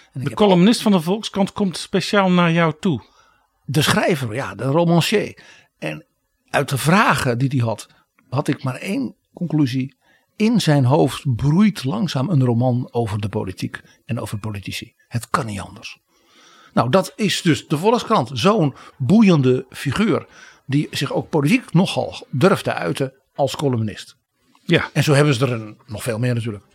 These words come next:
Speaker 2: Ja, heel veel columnisten in de Volkskrant. Heel veel mooie, eh, uitzoekverhalen ook. Goed geschreven, de krant ziet er mooi uit. Dus ga maar eens naar V K punt N L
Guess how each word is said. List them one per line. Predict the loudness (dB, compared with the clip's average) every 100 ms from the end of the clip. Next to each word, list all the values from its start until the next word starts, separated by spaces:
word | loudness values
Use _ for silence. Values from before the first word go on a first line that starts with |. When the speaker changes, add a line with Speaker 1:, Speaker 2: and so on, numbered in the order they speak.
| _
Speaker 2:
Ja, | -6 -6 -14 _ _
heel | 0 4 4 4
veel | 2 -2
columnisten | -2 2 2 0 -2
in | -4
de | -4
Volkskrant. | -6 -10 -10 -6 -6 -6 -14 _ _ -20 _
Heel | 2 2
veel | 4
mooie, | 4 4 4 2 -2 -8 -18 _
eh, | -20 -20 -8
uitzoekverhalen | 0 0 0 -2 -4 -18 -6 -2 2 2 2 0
ook. | -4 -6 -20 _ _ -20 _ _
Goed | -6 -4
geschreven, | -2 0 2 4 2
de | -6 -8
krant | -2 -2
ziet | -2 -2
er | 2
mooi | 2 2
uit. | 0 -2 -4 -8 -20 -20 -20 -20 -20 _
Dus | -4 -4 -6
ga | -2 0
maar | 2
eens | 0
naar | 2 0 -2
V | -2 -2
K | 0 -2 0
punt | 0 2
N | 2
L | 2 0